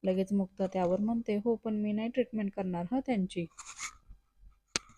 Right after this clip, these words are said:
सगळेजण मिळून कोमलला हसवण्याचा प्रयत्न करत असतात, परंतु कोमल मात्र खूपच उदास असते. तरी सुद्धा आता मुक्ताही तिला समजवण्याचा पुन्हा पुन्हा प्रयत्न करते आणि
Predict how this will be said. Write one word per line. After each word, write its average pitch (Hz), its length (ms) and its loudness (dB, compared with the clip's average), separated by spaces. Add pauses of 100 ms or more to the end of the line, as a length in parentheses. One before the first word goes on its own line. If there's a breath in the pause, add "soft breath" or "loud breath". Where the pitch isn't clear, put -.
(580 soft breath)
सगळेजण 202 500 8
मिळून 240 420 10
कोमलला 214 500 8
हसवण्याचा 202 580 4
प्रयत्न 196 400 4
करत 190 300 4
असतात, 190 260 2 (120)
परंतु 190 440 4 (420 soft breath)
कोमल 247 260 12
मात्र 247 420 8
खूपच 208 320 8
उदास 196 300 6
असते. 185 380 2
तरी 180 160 4
सुद्धा 220 340 2
आता 233 260 4 (400 soft breath)
मुक्ताही 214 500 6
तिला 240 200 8
समजवण्याचा 196 680 4
पुन्हा 190 340 4
पुन्हा 196 300 4
प्रयत्न 202 440 4
करते 233 400 4 (400 loud breath)
आणि 196 200 6